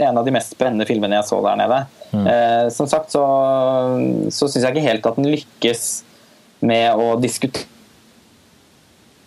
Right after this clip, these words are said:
Speaker 1: temaet sitt. Eller den gjør det til en viss grad, men den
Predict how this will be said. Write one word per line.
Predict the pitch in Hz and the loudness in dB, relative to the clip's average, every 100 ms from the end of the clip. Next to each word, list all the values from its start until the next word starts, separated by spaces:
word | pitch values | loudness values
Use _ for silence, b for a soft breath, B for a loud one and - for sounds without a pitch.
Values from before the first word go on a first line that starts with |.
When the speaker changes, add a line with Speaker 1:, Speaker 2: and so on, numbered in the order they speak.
| _ _ - - _ _ _ _ _ _ _ _ - - - - - - 117 101 104 113 - | _ _ -20 -20 _ _ _ _ _ _ _ _ -20 -20 -20 -20 -14 -2 2 2 2 0 0
Speaker 1:
temaet | 110 104 107 | 0 0 0
sitt. | 220 226 - | -2 -2 -2
Eller | 143 135 139 135 | 0 2 0 0
den | 151 | 0
gjør | 135 127 | 0 0
det | 131 - | -2 -2
til | 151 139 - - | -2 -2 -4 -2
en | 170 | -2
viss | 190 | 0
grad, | 196 208 | 0 0
men | 175 | 0
den | 165 | 0